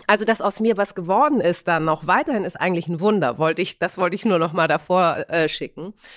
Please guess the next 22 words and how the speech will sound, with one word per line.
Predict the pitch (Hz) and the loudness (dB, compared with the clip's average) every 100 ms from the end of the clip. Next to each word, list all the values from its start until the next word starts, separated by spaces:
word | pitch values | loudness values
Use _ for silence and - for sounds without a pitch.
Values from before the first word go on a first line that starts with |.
| - - - | -20 -20 -8
Und | - 214 208 | 0 2 4
dann, | 214 254 277 | 2 2 0
ähm, | 214 220 226 220 208 214 | 2 2 4 2 2 -2
hat | 208 | -4
sich | 196 190 | -2 0
das | 175 180 - | 0 0 2
so | 180 175 170 | 4 4 4
weiterentwickelt. | 165 170 151 165 156 | 2 0 -2 -2 -2
Dann | 143 135 | -2 0
gab's | 143 - | -2 -2
diesen | 151 147 | -2 0
Nachrichtenkanal, | 147 175 - 190 - 196 202 196 202 208 - | 2 2 0 -4 -4 -2 0 2 2 0 -2
der | - 156 | -4 -2
hieß | 156 151 | -2 -4
früher | - 147 | -2 -2
eins | 117 135 | 0 -4
Extra, | - 190 - 175 | -4 -6 -4 -2
was | 147 - | -2 -2
jetzt | 123 - | -6 -4
Tagesschau | 147 135 139 127 | -4 -2 -2 -4
vierundzwanzig | - 127 - 143 180 190 - | -4 -4 -2 -2 0 -2 0
ist. | 226 - | 0 -2